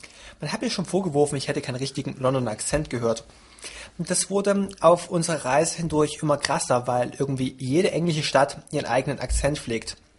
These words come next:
Richtig krass wurde es dann erst im Süden vom Irland, als man so wurde, als man so Worte wie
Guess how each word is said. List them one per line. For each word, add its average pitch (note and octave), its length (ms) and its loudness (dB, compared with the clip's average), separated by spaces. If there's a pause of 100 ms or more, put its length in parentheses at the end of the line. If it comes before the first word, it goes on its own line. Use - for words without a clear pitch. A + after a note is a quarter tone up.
(760)
Richtig F#3+ 320 -2
krass D#3 380 2
wurde D#3+ 180 2
es - 60 -6
dann C#3 120 0
erst C#3 260 2
im C#3 100 -2
Süden D3+ 240 0
vom B2+ 200 -4
Irland, G#3 460 2 (120)
als C#3+ 240 2
man D3+ 100 0
so C#3 120 -2
wurde, D3+ 320 2 (560)
als - 120 -6
man D3 100 -2
so C#3 120 0
Worte D3 240 2
wie C3+ 240 -2